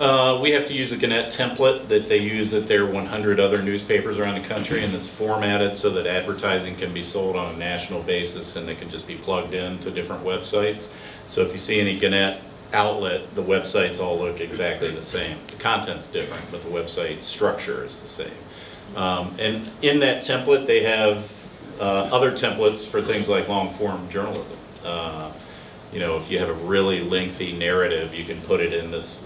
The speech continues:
long setup they have where videos and, and stills are, you know, laced within the, the body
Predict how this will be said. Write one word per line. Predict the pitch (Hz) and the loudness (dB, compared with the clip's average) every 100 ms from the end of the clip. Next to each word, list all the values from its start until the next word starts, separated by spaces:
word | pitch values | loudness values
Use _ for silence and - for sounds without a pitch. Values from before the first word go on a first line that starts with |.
| 82 | -8
long | 82 92 90 85 80 | -2 0 0 -2 -6
setup | 80 - 80 76 | -8 -4 -4 -4
they | 80 80 | -6 -4
have | 82 80 80 | -4 -6 -4
where | 80 78 | -4 -4
videos | 76 87 85 85 82 80 - | -4 -4 0 0 -2 -4 -8
and, | 76 80 - | -8 -10 -10
and | 87 82 78 | -10 -10 -10
stills | - 95 87 85 85 | -6 -2 0 0 -2
are, | 87 82 82 - - - - - | -4 -4 -8 -14 -16 -18 -14 -10
you | 85 | -6
know, | 78 76 - - - - - - 87 | -6 -8 -12 -18 -18 -18 -18 -10 0
laced | 92 92 92 92 | 0 0 -4 -4
within | 85 92 90 87 | -2 -2 -4 -4
the, | 85 80 78 - | -2 -2 -4 -8
the | |
body | - 85 85 | -4 0 0